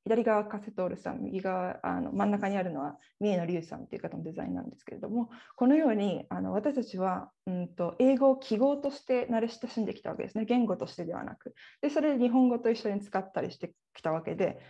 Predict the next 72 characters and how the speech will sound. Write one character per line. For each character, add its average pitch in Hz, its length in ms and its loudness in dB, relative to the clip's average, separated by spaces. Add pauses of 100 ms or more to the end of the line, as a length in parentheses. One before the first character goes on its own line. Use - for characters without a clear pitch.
(140)
そ 262 100 4
れ 277 80 8
に 294 120 8
よ 294 80 2
っ 285 40 0
て、 294 340 0
こ - 360 2
う、 - 20 4
英 262 160 6
語 269 140 4
を 254 60 4
母 226 240 0
国、 220 260 -2
母 254 80 4
国 254 160 -4
語 262 80 4
と 254 160 0
し - 120 -14
て 247 180 0
い 247 40 2
る 254 60 -6
人 262 180 -6
か 190 200 -2
ら 165 200 0 (120)
す - 120 -2
る 208 160 0
と、 - 260 2 (200)
思 220 220 6
い 226 80 4
つ - 80 -10
か 220 100 4
な 185 100 -2
い - 60 -8
並 170 220 0
べ 165 80 -2
方 170 180 -4
だ 170 80 -2
っ 175 60 -4
た - 180 -10
り、 208 80 -6
ス - 120 -12
タ 190 100 2
イ 180 60 2
ル 156 60 -2
だ - 100 -4
っ - 120 -16
た 160 80 -8
り、 185 160 -4 (280)
あ 190 120 -2
の、 175 160 -2
文 202 180 6
字 202 60 4
の 180 80 0
形 185 360 -4
っ - 20 -2
て - 160 -8
い 190 80 0
う 180 40 -6
こ 175 120 -4
と - 100 -6
を、 - 220 -8
あ 98 120 -4
の、 - 420 -10 (280)
発 196 300 -4
案 180 100 0
で 175 80 -4
き 185 100 -6
る - 120 -2
わ - 80 -6
け - 100 -12
で - 140 -6
す。 - 120 -20